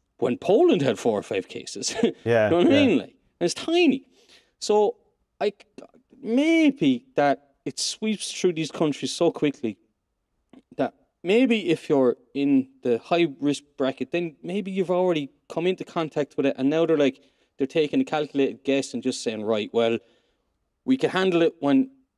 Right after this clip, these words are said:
Speaker 1: it was bad. Maybe now, if it spreads a bit more, it won't be as bad." And hope, I, I don't know. I don't, that,
Speaker 2: It has to be, because at some point they want us all exposed to this, beca-
Speaker 1: Yeah.
Speaker 2: otherwise it becomes seasonal.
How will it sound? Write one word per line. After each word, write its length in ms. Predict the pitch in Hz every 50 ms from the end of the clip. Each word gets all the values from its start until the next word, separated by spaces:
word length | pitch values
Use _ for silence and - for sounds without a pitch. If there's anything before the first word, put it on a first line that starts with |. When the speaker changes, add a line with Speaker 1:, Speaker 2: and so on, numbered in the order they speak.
| _ _ _ _ _ _ _ _ _
Speaker 1:
it 140 | - 143 131
was 120 | 127 127 117
bad. 360 | - 135 135 135 135 131 - _ _ _ _ -
Maybe 480 | 151 147 147 156 165 170 170 156 151 143
now, 340 | 143 143 143 143 143 139 131 - _ _ _ _ _ _ -
if 180 | 156 143 -
it 120 | 143 131 -
spreads 420 | - - - - 147 139 131 -
a 60 | 139
bit 180 | 127 135 131 -
more, 360 | 131 131 127 127 127 120 117 -
it 120 | - 117 -
won't 240 | 135 151 156 139 -
be 140 | 131 131
as 200 | - 127 131 120 -
bad." 260 | - 120 113 101 -
And 140 | 113 110 107
hope, 260 | - 139 135 135 135 - _
I, 160 | - 185 190 -
I 140 | - 247
don't 180 | 233 262 262 269
know. 220 | 262 175 233 - - -
I 40 |
don't, 160 | 180 202 175 -
that, 200 | 208 208 - -
Speaker 2:
It 80 | 175
has 280 | - 208 208 196 190 -
to 60 | -
be, 120 | 170 160 143
because 300 | 113 123 - 151 147 156
at 100 | 143 -
some 220 | - 190 180 175 -
point 360 | - 151 143 135 113 - - - _ _ _ _ _
they 80 | - 143
want 280 | 127 135 135 120 101
us 120 | 131 113 -
all 160 | 123 113 104
exposed 640 | 107 - - - 127 113 107 104 92 - - - - -
to 100 | 120 104
this, 340 | 104 98 95 - - - - _ _ _ _ _ _ -
beca- 60 | 127 147 139 123
Speaker 1:
Yeah. 20 | - -
Speaker 2:
otherwise 400 | - 139 127 131 127 127 120 117
it 20 |
becomes 320 | 117 120 - 127 113 107 -
seasonal. 460 | - 127 120 101 - 101 90 90 -